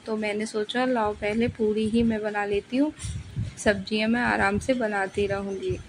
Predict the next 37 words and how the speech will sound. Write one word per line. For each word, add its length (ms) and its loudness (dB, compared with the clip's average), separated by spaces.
और 200 0
उसको 380 2
दो 240 2
पूड़ी 380 2
सेकती, 520 0
उतने 280 -2
में 120 0
कढ़ाई 380 2
गरम 260 2
करती, 400 0
फिर 160 -4
से 180 -2
गैस 340 0
ऑफ 240 0
करके 300 0
ठंडी 360 0
होती 280 0
कढ़ाई, 360 2
तो 80 -6
मैंने 380 0
बकाया 340 0
पूड़ियाँ 460 -4
भी 140 0
सेक 180 2
ली 120 -2
हैं। 240 -4
क्योंकि 380 0
आज 220 4
मेरा 360 2
और 60 2
मेरे 240 0
हस्बैंड 460 -4
का 120 -2
व्रत 440 -4
है 140 2
मंडे 340 2
का, 240 0